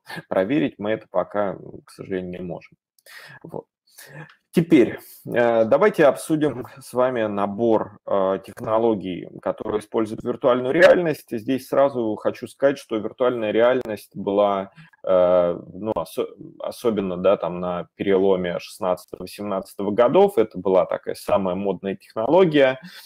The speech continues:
Вот, и, э, все компании, которые занимались виртуальной реальностью, продавались, их акции стоили очень дорого, они продавались очень дорого.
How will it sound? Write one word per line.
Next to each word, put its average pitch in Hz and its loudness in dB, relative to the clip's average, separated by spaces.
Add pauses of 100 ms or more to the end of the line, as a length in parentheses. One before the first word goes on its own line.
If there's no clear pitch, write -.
(240)
Вот, 123 4
и, 110 6
э, 101 4
все 127 0
компании, 95 0
которые 92 -4
занимались 95 -8
виртуальной 90 0
реальностью, 92 -2
продавались, 90 -2 (260)
их - -8
акции 90 0
стоили 90 -6
очень 87 -12
дорого, 123 4
они 90 -4
продавались - -4
очень - -18
дорого. 110 2